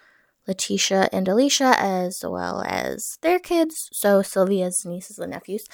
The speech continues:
And this home was in Covina, which is a suburb just outside of Los Angeles. They were still celebrating the holiday at about eleven thirty P M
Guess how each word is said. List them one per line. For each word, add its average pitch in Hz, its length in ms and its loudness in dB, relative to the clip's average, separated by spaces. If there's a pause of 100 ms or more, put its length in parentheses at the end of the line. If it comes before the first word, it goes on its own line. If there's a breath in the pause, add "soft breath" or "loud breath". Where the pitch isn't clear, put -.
(720 loud breath)
And 208 180 6
this 202 160 6
home 202 400 2
was 185 340 0
in 185 220 -2
Covina, 302 640 6
which 220 300 4
is 190 440 0 (560)
a 220 80 -4
suburb 190 520 2
just - 180 -6
outside - 320 -4
of - 260 -8
Los - 240 -2
Angeles. - 520 -4 (1200)
They 196 120 8
were 185 100 10
still 185 220 -2
celebrating 311 560 6
the 277 100 6
holiday 254 400 4
at 196 140 -2
about 185 260 -4
eleven 190 380 -2
thirty 185 300 -4
P 226 200 -6
M 240 260 2